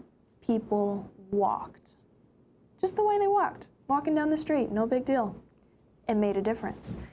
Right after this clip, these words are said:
Predators are more likely to look for someone who looks nervous,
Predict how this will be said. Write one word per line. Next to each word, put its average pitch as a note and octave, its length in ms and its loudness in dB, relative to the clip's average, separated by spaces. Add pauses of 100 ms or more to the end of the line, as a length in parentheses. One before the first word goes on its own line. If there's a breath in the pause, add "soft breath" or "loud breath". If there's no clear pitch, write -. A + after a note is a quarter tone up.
(500 loud breath)
Predators B3 480 2
are A3+ 60 4
more A#3 180 4
likely A3+ 300 2
to A3 120 0
look A3 240 2 (160)
for A3+ 160 2
someone D4 460 0
who A#3+ 300 2
looks A3 320 0 (260 loud breath)
nervous, G#3 720 0